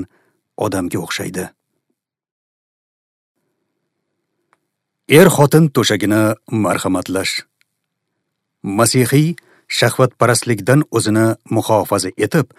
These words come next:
muammoning orqasida hushyor turishi kerak. Bu paytda jinsiy huzur-halovat iymonsizlarning xavfi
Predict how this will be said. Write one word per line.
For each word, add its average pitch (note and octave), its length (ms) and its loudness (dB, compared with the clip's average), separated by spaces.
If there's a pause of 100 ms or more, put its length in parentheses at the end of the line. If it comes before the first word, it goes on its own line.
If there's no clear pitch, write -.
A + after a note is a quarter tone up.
(260)
muammoning C3 800 4
orqasida A2 580 0 (260)
hushyor - 520 -2
turishi F#2 400 -6
kerak. F#2+ 300 -4 (680)
Bu A2 320 2
paytda D#3+ 420 2 (540)
jinsiy A#2 440 0
huzur-halovat A#2+ 1000 0 (380)
iymonsizlarning B2 920 2
xavfi G#2 480 -2